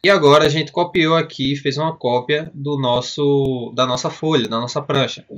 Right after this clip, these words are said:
E agora a gente vai fazer as bordas aqui da nossa prancha. Então vamos lá. Bom,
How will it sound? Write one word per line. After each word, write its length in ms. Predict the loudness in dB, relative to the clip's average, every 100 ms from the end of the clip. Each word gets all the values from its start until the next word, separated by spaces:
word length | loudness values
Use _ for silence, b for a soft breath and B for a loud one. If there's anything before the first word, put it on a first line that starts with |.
| B B _
E 60 | 2
agora 300 | 4 2 2
a 0 |
gente 140 | -2
vai 100 | -2
fazer 220 | 0 2
as 140 | 0 -2
bordas 680 | -2 2 4 2 0 -4 -4
aqui 520 | -4 -8 -8 -8 -12 _ _ _ _ -2
da 200 | 0 2
nossa 260 | 0 -2
prancha. 400 | -2 0 0 -2
Então 240 | -4 -4 -4
vamos 180 | -4
lá. 300 | 0 0 0 _
Bom, 300 | 0 0 0